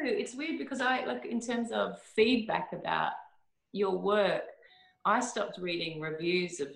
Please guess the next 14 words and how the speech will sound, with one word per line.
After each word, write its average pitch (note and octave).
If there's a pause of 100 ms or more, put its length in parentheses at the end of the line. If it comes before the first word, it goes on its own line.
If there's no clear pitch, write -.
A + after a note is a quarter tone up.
(160)
anything E3+
that C3+
I C3+
did B2+
when C#3
I C3+
was C#3+
in C#3+
my C3+
mid-twenties, D3
uh, - (140)
because E3
it C#3+
became, C#3+